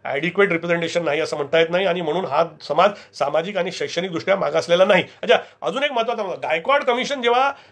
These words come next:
अ, क-, किंवा हा जो ॲक्ट लागतो आहे, एससीबीसीचा ॲक्ट जो मराठा समाजासाठी लागतोय, या ॲक्टमध्ये, अ, जे, अ, अम, थर्ड लेअर आहे म्हणजे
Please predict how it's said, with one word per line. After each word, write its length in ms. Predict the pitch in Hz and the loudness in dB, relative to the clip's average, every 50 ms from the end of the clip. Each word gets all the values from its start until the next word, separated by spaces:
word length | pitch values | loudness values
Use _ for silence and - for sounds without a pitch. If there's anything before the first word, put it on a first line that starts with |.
| _ - | _ 0
अ, 500 | 165 170 175 170 170 165 165 160 156 151 | 4 6 6 8 8 6 6 4 2 0
क-, 280 | 147 - 147 143 143 - | 0 0 -2 -2 -2 -2
किंवा 160 | - 190 220 | 0 2 2
हा 160 | 175 170 190 | 4 4 6
जो 140 | 202 233 - - - | 6 6 4 2 0
ॲक्ट 240 | 160 214 233 - 277 | 0 0 0 2 2
लागतो 220 | 254 247 - 262 | 0 2 4 2
आहे, 200 | 208 165 143 117 - _ _ _ _ _ _ _ _ _ _ _ _ _ - | 2 2 0 -4 -10 _ _ _ _ _ _ _ _ _ _ _ _ _ -14
एससीबीसीचा 500 | 143 143 - 208 185 190 202 208 175 202 | -12 -8 -6 -4 -4 -4 -4 0 2 4
ॲक्ट 200 | 156 160 170 170 | 4 4 4 4
जो 60 | 180 | 0
मराठा 280 | 175 151 147 156 156 175 | 0 0 0 0 0 -2
समाजासाठी 500 | 170 160 160 160 165 - - 147 147 143 | -2 -4 -4 -4 -4 -6 -8 -10 -10 -10
लागतोय, 260 | 131 - - 151 170 185 - - - - - | -12 -10 -8 -8 -8 -8 -8 -14 -20 -20 -18
या 320 | 135 139 165 214 269 254 202 | -4 0 2 4 4 4 2
ॲक्टमध्ये, 540 | 202 214 208 240 226 220 202 208 220 269 - - _ _ _ _ _ - | 0 -2 -4 -6 -8 -8 -6 -6 -8 -8 -10 -14 _ _ _ _ _ -8
अ, 480 | 151 160 165 165 165 165 160 160 156 143 | -6 -4 -2 0 0 2 2 0 0 -2
जे, 380 | 135 131 170 214 247 269 262 - - _ _ _ _ - | -2 0 4 4 6 4 4 0 -6 _ _ _ _ -2
अ, 60 | 139 147 147 147 143 139 135 131 127 123 123 120 113 113 110 113 120 120 127 - - - - _ - | -2 0 0 0 0 -2 -2 -4 -4 -4 -6 -6 -6 -6 -6 -8 -8 -10 -14 -18 -20 -20 -20 _ -16
अम, 640 | 135 123 127 127 127 120 113 113 113 113 110 107 104 - - _ _ _ - - - - - - - - - _ - | -10 -6 -2 -2 0 0 -2 -6 -8 -12 -14 -16 -18 -20 -20 _ _ _ -20 -20 -20 -20 -20 -20 -20 -20 -20 _ 2
थर्ड 240 | - 202 - 254 | 6 6 6 8
लेअर 140 | 233 233 220 | 6 6 6
आहे 100 | 190 151 | 6 4
म्हणजे 240 | 143 160 190 196 | 2 -2 -6 -8